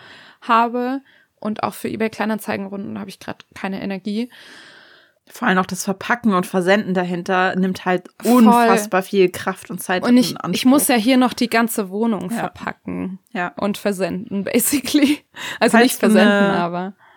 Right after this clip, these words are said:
Speaker 2: falls du eine, äh, hier Stadtbibliothek oder sowas hast, könntest du da noch nachfragen, ob die das nehmen würden.
Speaker 1: Ja, da ist so ein bisschen das Problem, viele meiner Bücher, die ich hab, die sind schon irgendwie so älter als drei bis fünf Jahre.
Speaker 2: Hm,
Speaker 1: Und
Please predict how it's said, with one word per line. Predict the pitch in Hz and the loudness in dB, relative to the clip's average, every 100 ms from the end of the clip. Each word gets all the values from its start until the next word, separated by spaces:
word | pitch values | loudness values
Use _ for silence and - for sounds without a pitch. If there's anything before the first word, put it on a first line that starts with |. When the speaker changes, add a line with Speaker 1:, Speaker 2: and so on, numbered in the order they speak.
| _ | _
Speaker 2:
falls | - 208 202 | -2 0 0
du | - | -2
eine, | 196 190 185 185 208 | 0 2 2 0 -2
äh, | 190 185 | -2 -2
hier | 185 185 175 170 170 190 _ | -2 0 2 0 -2 -8 _
Stadtbibliothek | - - 247 - 233 208 190 - 196 | -14 -4 -4 -2 -2 0 -2 -2 -4
oder | 196 190 | -2 -4
sowas | 185 175 180 | -2 -6 -4
hast, | 202 - | -8 -6
könntest | 196 180 180 | -6 -6 -4
du | |
da | 190 202 | -2 -2
noch | 196 | -2
nachfragen, | 180 185 - 180 175 180 | -4 -6 -4 -4 -2 -6
ob | 180 | -12
die | - 190 185 190 - | -8 -4 -2 -2 -6
das | 226 - | -12 -6
nehmen | 190 185 | -4 -2
würden. | 185 185 185 - _ - | -2 -4 -8 -10 _ -2
Speaker 1:
Ja, | 233 226 | 2 4
da | 269 254 | 4 2
ist | 254 | 0
so | 269 | -2
ein | 240 | -2
bisschen | 254 277 | -2 -4
das | 254 - | -4 -6
Problem, | - - 233 254 233 - | -14 -4 -2 -2 -4 -8
viele | - 247 | -4 -2
meiner | 247 226 220 | 0 -2 -4
Bücher, | 233 - 226 | -8 -8 -8
die | 208 | -8
ich | - | -8
hab, | 247 - | -8 -8
die | |
sind | 190 214 | -8 -8
schon | - 190 | -8 -10
irgendwie | - 190 | -10 -10
so | 180 | -8
älter | - 196 208 | -6 -6 -6
als | - - | -10 -10
drei | - 202 | -4 -4
bis | 196 - | -4 -8
fünf | 185 - | -10 -10
Jahre. | - 214 233 | -2 0 2
Speaker 2:
Hm, | 226 190 | 2 2
Speaker 1:
Und | 185 | 0